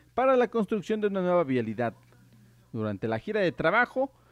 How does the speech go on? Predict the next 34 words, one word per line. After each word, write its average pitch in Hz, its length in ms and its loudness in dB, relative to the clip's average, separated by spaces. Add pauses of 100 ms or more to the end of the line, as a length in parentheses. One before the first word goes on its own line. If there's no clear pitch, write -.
(160)
Moreno 156 340 -2
Valle 220 200 2
también 202 280 -2
entregó 185 360 0
dos 214 200 0
mototractores 165 760 0
con 180 140 0
una 185 160 0
inversión 180 400 0
de 196 80 6
un 196 80 4
millón 180 300 2
trescientos 180 420 -4
cuarenta 143 300 0
y 143 80 2
ocho 147 220 2
mil 185 160 -2
pesos 247 520 2 (400)
y 226 80 -4
un 262 100 2
módulo 254 340 6
acuícola 240 500 2
para 165 200 2
la 147 160 2
producción 151 440 -2
de 180 80 0
tilapia 190 600 -6 (460)
con 277 160 2
un 311 100 0
costo 233 300 4
de 196 100 2
cuarenta 139 320 0
mil 160 160 -2
pesos, - 560 -4